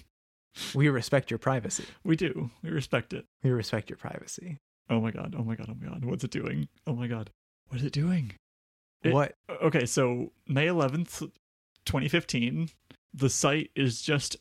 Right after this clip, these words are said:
Speaker 2: a rotating gear icon. And I don't think it's actually loading anything. <laughs> Okay, what's after that?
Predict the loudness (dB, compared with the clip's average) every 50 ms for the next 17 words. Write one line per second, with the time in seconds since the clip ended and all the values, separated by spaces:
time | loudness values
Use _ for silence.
0 | -2 2 4 4 4 4 4 4 4 4 4 2 2 2 2 4 4 2 2 2
1 | 2 0 0 0 -2 -4 _ -10 -8 -4 -2 0 2 2 2 0 0 -2 -4 -4
2 | -4 -4 -4 -4 -6 -8 -8 -8 -8 -10 _ _ _ _ _ _ _ _ 2 2
3 | 4 4 4 4 4 4 4 4 2 2 2 2 2 2 2 2 2 2 2 2
4 | 2 2 0 0 0 0 2 2 2 2 0 0 -2 -4 -2 0 0 0 2 4
5 | 4 4 6 6 4 2 2 -2 _ _ _ _ _ _ -16 -12 -10 -10 -12 -12
6 | -18 -20 _ _ -20 -20 _ _ _ _ _ _ -16 -16 -14 -14 -14 -12 -12 -12
7 | -12 -12 -12 -12 -14 -16 _ -6 -4 -4 -2 0 2 2 2 0 -2 -6 -12 -8
8 | -4 -4 -4 -2 -2 -2 0 0 0 0 -2 -6 -10 -14 -18 -20 -20 -20 -20 -20